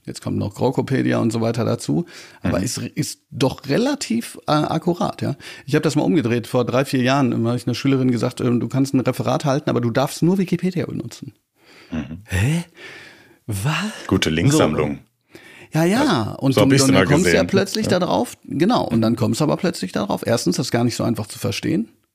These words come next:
Speaker 2: Mhm.
Speaker 1: Und zweitens, ähm, diese ganzen, äh, blau unterlegten Worte,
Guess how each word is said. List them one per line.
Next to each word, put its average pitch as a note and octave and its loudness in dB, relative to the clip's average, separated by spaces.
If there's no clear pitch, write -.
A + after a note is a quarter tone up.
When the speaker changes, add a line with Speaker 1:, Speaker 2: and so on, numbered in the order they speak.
Speaker 2:
Mhm. D#2 -6
Speaker 1:
Und C3 0
zweitens, A#2 -2
ähm, B2 0
diese A2+ -4
ganzen, A#2 2
äh, A2 0
blau A2 0
unterlegten B2 0
Worte, G#2+ -2